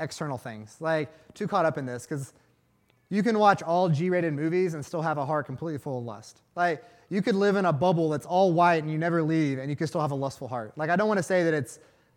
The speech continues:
these movies or these T V shows. Like, that's the problem. But I think we're, we are mistaken if we think that none of that affects us.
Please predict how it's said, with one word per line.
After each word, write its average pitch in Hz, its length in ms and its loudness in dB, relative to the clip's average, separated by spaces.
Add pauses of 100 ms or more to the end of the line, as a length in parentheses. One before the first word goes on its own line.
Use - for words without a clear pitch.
(120)
these 165 260 0
movies 135 460 -4
or 135 80 -6
these 156 180 -2
T 156 120 -8
V 147 160 -2
shows. 113 360 -10
Like, 135 220 -6
that's 156 220 -4
the - 120 -16
problem. 113 540 -6 (1800)
But 190 100 2
I 180 40 2
think 214 200 0
we're, 196 160 2
we 165 120 0
are 180 120 6
mistaken 156 500 -4
if 131 140 -8
we 139 80 -6
think 151 300 -8
that 127 240 -8 (340)
none 151 240 -4
of 139 60 -4
that 143 160 -2
affects 135 360 -10
us. 120 360 -20